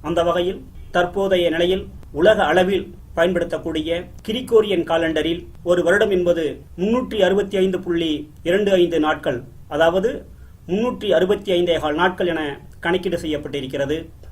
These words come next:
அந்த கணக்கீட்டின் அடிப்படையில் ஆங்கில காலண்டரில் சாதாரண வருடங்கள் முன்னூற்றி அறுபத்தைந்து நாட்களாகவும், லீப் வருடம் முன்னூற்றி அறுபத்தி ஆறு நாட்களாகவும் கணக்கீடு செய்யப்பட்டிருக்கிறது. இந்த சாதாரண வருடங்கள் என்பது தொடர்ந்து மூன்று வருடங்கள் வரும்.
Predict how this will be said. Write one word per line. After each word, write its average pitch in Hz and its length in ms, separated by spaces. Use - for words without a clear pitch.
அந்த 180 280
கணக்கீட்டின் 202 540
அடிப்படையில் 175 480
ஆங்கில 190 380
காலண்டரில் 165 580
சாதாரண 196 640
வருடங்கள் 180 460
முன்னூற்றி 220 480
அறுபத்தைந்து 190 560
நாட்களாகவும், 156 640
லீப் 214 340
வருடம் 170 380
முன்னூற்றி 202 420
அறுபத்தி 202 400
ஆறு 170 180
நாட்களாகவும் 156 600
கணக்கீடு 165 380
செய்யப்பட்டிருக்கிறது. 127 720
இந்த 147 220
சாதாரண 190 540
வருடங்கள் 190 400
என்பது 185 260
தொடர்ந்து 220 380
மூன்று 175 240
வருடங்கள் 170 360
வரும். 202 220